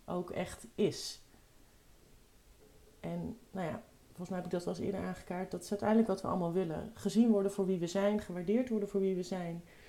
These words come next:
Dat mensen of dat i-, hè, dat iemand echt nieuwsgierig is naar je. Ehm, en dat, ja, dat is niet altijd even makkelijk en niet elke situatie, eh, eh, leent zich daar uitgebreid voor, maar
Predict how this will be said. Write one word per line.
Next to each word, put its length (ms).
Dat 180
mensen 680
of 60
dat 140
i-, 200
hè, 140
dat 160
iemand 440
echt 160
nieuwsgierig 500
is 180
naar 280
je. 220
Ehm, 320
en 140
dat, 100
ja, 240
dat 180
is 100
niet 140
altijd 180
even 160
makkelijk 360
en 120
niet 160
elke 220
situatie, 760
eh, 260
eh, 80
leent 440
zich 180
daar 240
uitgebreid 640
voor, 340
maar 420